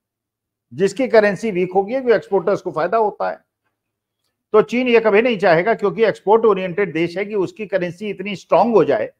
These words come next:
मजबूत हो जाए कि उसकी चाय अमेरिका में लोग ना मंगाएं और हिंदुस्तान की चाय मंगा लें, तो वो अपनी करेंसी को वीक रखता है।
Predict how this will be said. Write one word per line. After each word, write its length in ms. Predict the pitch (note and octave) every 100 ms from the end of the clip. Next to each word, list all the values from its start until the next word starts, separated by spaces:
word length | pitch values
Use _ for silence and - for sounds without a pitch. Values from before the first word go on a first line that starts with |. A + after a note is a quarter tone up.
| _ _ _ _ _
मजबूत 380 | C#3+ C3+ A3 B3
हो 100 | G3
जाए 260 | C#3+ A2+ A#2+ - _ _ _ _ _ _ _
कि 60 | A3+
उसकी 300 | G#3 - B3+
चाय 340 | - G#3 B3 A3 - _ -
अमेरिका 420 | F3+ F#3+ F#3+ A3+
में 360 | F#3+ A3 G3+ - _ -
लोग 220 | E3 G3
ना 140 | E3+ G#3
मंगाएं 340 | F3+ F#3 A#3
और 120 | A3
हिंदुस्तान 500 | F3+ F3 F3 F3+ E3+
की 80 | D#3
चाय 200 | E3+ B2
मंगा 220 | G#2 -
लें, 180 | E2 D3
तो 100 | G#3+
वो 60 | A3
अपनी 240 | G#3 A#3
करेंसी 400 | A3 G3 F3 F#3
को 140 | G#3+ F#3+
वीक 260 | D3 F3
रखता 300 | C#3 F2+ -
है। 120 | C2+